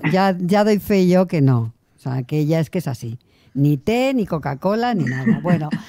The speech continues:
Speaker 1: eh, quiero volver atrás, Rocío, ¿no? En, otra vez en el tiempo. Tú estuviste en Telemadrid mucho tiempo, te fuiste, pero volviste también, ¿no?
Speaker 2: Sí,
Speaker 1: Y
Speaker 2: sí, volví, volví con la pandemia.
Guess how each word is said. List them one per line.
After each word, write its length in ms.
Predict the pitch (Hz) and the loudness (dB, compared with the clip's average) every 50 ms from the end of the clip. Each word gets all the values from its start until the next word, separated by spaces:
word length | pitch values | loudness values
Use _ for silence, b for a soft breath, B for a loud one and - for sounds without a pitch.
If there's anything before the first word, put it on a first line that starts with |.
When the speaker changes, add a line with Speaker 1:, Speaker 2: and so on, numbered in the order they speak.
| B B B B B - | B B B B B -4
Speaker 1:
eh, 320 | 208 202 202 165 202 202 - | -2 -2 0 0 -2 -4 -4
quiero 220 | - 240 254 294 302 | -4 -4 -2 -2 -2
volver 260 | 311 277 240 247 240 | -2 -2 -2 -2 -2
atrás, 480 | 233 214 - 170 151 143 139 135 - _ _ | -2 -2 -2 -4 -2 -2 -4 -4 -8 _ _
Rocío, 720 | 143 139 139 139 135 127 - 156 143 143 139 127 120 117 | -20 -16 -14 -14 -14 -14 -14 -12 -12 -10 -10 -10 -12 -12
¿no? 380 | 127 147 185 226 254 254 160 151 | -12 -10 -10 -10 -12 -12 -10 -8
En, 180 | 147 143 143 - | -6 -6 -6 -6
otra 200 | 175 165 180 180 | -6 -2 0 0
vez 120 | 185 165 | 0 0
en 120 | 190 180 170 | 0 0 0
el 120 | 147 123 | 0 -2
tiempo. 480 | - 151 147 143 127 123 - 123 131 _ B B B B B B B B - | -2 -2 -2 -2 -2 -6 -10 -16 -16 _ B B B B B B B B -6
Tú 720 | - 185 202 214 220 220 220 214 214 208 208 202 190 185 180 | -4 -2 0 0 2 2 2 2 2 2 2 2 2 2 2
estuviste 440 | 175 165 - 160 160 151 - 165 | 0 -2 -2 -4 -4 -2 -2 -4
en 40 | 156 | -4
Telemadrid 460 | 143 156 156 147 147 147 151 151 156 | -2 -2 -2 -2 -2 -2 -2 0 0
mucho 260 | 151 151 139 - 151 139 | 0 0 0 -4 -8 -6
tiempo, 720 | - 185 214 220 202 190 233 233 233 233 240 240 233 _ _ _ _ - | -2 -2 -2 -2 -2 -2 -2 -2 -2 0 -2 -4 -6 _ _ _ _ -16
te 120 | 131 120 | -16 -14
fuiste, 640 | - - 160 180 196 196 - - 240 269 302 359 - _ b b b b b b b b b b _ - | -8 -4 -4 -4 -4 -4 -6 -4 -4 -4 -4 -6 -10 _ b b b b b b b b b b _ -6
pero 180 | 185 170 160 | -4 -4 -4
volviste 600 | 143 151 147 156 247 311 - - - 175 143 127 _ _ _ _ - | -4 -4 -2 0 0 -2 -2 -2 -8 -8 -8 -8 _ _ _ _ -12
también, 440 | 143 139 135 135 147 139 131 127 131 | -8 -6 -4 -4 -4 -4 -4 -4 -4
¿no? 220 | 151 214 285 - _ B B B B B B B B B | -4 -6 -6 -8 _ B B B B B B B B B
Speaker 2:
Sí, 240 | - - 254 202 196 | -8 0 2 4 4
Speaker 1:
Y 40 | 190 | 4
Speaker 2:
sí, 260 | 185 180 170 170 - | 2 2 2 2 0
volví, 360 | 240 214 196 196 208 262 277 226 | 0 -2 -2 -4 -4 -4 -2 -2
volví 240 | 226 202 208 233 | -4 -2 -4 -4
con 160 | 233 254 254 262 | -2 -2 -2 -2
la 120 | 240 240 | -2 -4
pandemia. 640 | - 202 208 214 233 294 294 262 247 269 - - | -6 -6 -6 -4 -6 -4 -4 -4 -4 -6 -8 -12